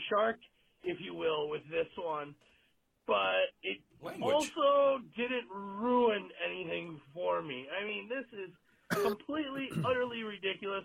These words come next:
Speaker 1: I'm looking forward to Pete's review without really seeing all the movies. And I think that's where Jim Law suffered. It,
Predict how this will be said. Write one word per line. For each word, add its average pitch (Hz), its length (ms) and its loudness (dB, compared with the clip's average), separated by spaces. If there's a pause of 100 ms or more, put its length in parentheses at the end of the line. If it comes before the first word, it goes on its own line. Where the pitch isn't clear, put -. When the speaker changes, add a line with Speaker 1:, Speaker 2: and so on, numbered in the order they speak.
Speaker 1:
I'm 175 120 -4
looking 233 240 -2
forward 220 280 -2
to 196 60 -6 (140)
Pete's 233 260 -12
review 180 420 -8 (380)
without 196 300 0
really 202 300 -2 (140)
seeing 226 260 -6
all 185 160 0
the 180 120 -6
movies. 175 300 -6 (100)
And 196 100 0
I 190 40 -8
think 240 140 -4
that's 240 160 0
where 214 100 -4
Jim 185 280 -6
Law 165 220 2 (100)
suffered. 226 380 0 (440)
It, 170 180 -8